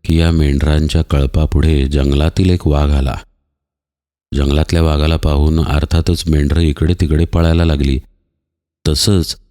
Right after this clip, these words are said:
या मेंढरांमध्ये लहानाचा मोठा झालेला वाघही पळायला लागला. हा जो जंगलातला वाघ होता, त्यानं या वाघाला गाठलं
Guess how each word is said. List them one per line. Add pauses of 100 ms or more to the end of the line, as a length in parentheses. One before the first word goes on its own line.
(180)
या
मेंढरांमध्ये
लहानाचा
मोठा
झालेला
वाघही
पळायला
लागला. (1120)
हा
जो
जंगलातला
वाघ
होता, (500)
त्यानं
या
वाघाला
गाठलं